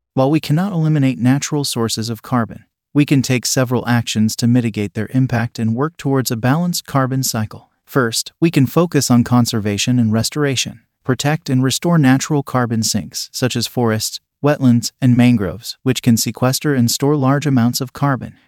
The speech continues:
Doing this will require sustainable land management.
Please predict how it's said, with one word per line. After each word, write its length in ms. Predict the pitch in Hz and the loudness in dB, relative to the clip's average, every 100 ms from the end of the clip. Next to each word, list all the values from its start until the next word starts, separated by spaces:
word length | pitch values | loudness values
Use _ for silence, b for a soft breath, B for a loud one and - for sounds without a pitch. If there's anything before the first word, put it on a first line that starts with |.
| _ | _
Doing 280 | 143 147 135 | 2 4 4
this 180 | 123 - | 2 0
will 100 | 143 | -2
require 440 | 147 - 131 131 | -2 0 0 0
sustainable 680 | - 120 - 120 127 147 135 | -2 -4 0 2 2 0 0
land 300 | 110 113 110 | 0 0 0
management. 580 | 117 117 110 120 - | 0 0 -2 -10 -14